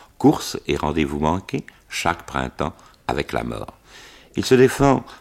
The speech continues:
par la belle humeur, ô belle humeur. Aux instants de danger, tu as doré mon horizon d'espoir. Quand la mort même a frappé à ma porte, tu l'as prié de revenir un peu plus tard sur un ton de si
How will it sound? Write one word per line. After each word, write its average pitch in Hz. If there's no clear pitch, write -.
par 104
la 107
belle 107
humeur, 80
ô 123
belle 82
humeur. 60
Aux 78
instants 98
de 85
danger, 80
tu 78
as 73
doré 76
mon 65
horizon 71
d'espoir. 92
Quand 127
la 120
mort 117
même 95
a 80
frappé -
à 73
ma 76
porte, -
tu -
l'as 92
prié 95
de 90
revenir 87
un 92
peu 101
plus -
tard 80
sur -
un 85
ton 85
de 64
si -